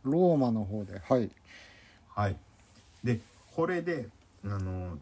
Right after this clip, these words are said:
Speaker 2: ちょっと詳しい説明は省きますけど、
Speaker 1: うん。
Speaker 2: えー、どういう内戦かっつうと、カエサルさん。
Speaker 1: うん。
Speaker 2: カエサルさんと、元-、えー、元老院って聞いたことないですか？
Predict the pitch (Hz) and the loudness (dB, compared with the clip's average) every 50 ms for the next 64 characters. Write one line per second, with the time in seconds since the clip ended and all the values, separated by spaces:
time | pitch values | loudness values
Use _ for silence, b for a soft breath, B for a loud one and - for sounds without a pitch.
0 | - - - - 143 131 107 101 95 - - - - 156 147 143 - 110 90 85 | -14 -12 -10 -10 -4 0 0 0 0 -2 -2 2 4 4 4 4 2 0 -2 -2
1 | 104 95 95 92 92 90 90 92 92 - 107 101 104 101 95 - 107 101 95 92 | -2 -2 -2 -2 -4 -2 -4 -4 -4 -4 -4 -4 -4 -4 -4 -2 -2 -2 -2 -2
2 | - - - 101 92 87 87 98 98 92 80 - - 113 113 107 101 92 82 78 | -4 -8 -10 -8 -8 -6 -4 -2 -2 -2 -4 -6 -6 -4 -2 0 0 -2 -2 -4
3 | 80 78 76 71 76 131 143 143 139 139 135 127 127 127 127 123 - 135 120 113 | -4 -4 -4 -2 2 4 4 6 6 4 4 4 2 2 2 0 -2 -2 -2 -2
4 | 113 87 85 85 - - - 90 82 - 107 107 - - - - - _ - 143 | -4 -6 -8 -10 -12 -12 -12 -12 -8 -4 -2 -2 -2 -4 -6 -16 -18 _ -4 -2
5 | 143 143 139 120 - - 95 85 82 82 80 - - - - - - - _ _ | 0 0 0 -2 -2 -2 -2 -2 -2 -6 -12 -12 -14 -14 -14 -16 -20 -20 _ _
6 | _ _ _ _ _ _ - 131 127 117 101 92 90 - _ _ _ _ _ _ | _ _ _ _ _ _ -4 -2 0 0 -2 -4 -6 -12 _ _ _ _ _ _
7 | - - _ _ _ - - _ - - 156 156 156 143 - 123 107 98 95 95 | -20 -20 _ _ _ -20 -20 _ -4 -2 -2 -2 -2 -4 -4 -6 -6 -6 -6 -10
8 | - 90 85 82 80 76 - 101 92 90 82 - - _ _ - - 90 90 131 | -10 -10 -12 -12 -12 -8 -6 -4 -4 -4 -6 -10 -16 _ _ -20 -10 -4 0 0
9 | 156 175 175 175 160 - - - - 95 95 92 92 90 85 - 127 165 180 180 | 2 2 0 -4 -6 -8 -12 -12 -8 -6 -4 -4 -4 -4 -2 0 0 0 0 0
10 | 180 185 175 165 156 131 98 87 80 78 92 92 - - 92 - 90 85 90 87 | 2 4 6 6 8 6 6 6 2 -2 -6 -10 -8 -8 -8 -6 -6 -8 -8 -8
11 | 78 76 73 73 76 - - - - - | -10 -10 -12 -12 -14 -16 -16 -18 -20 -20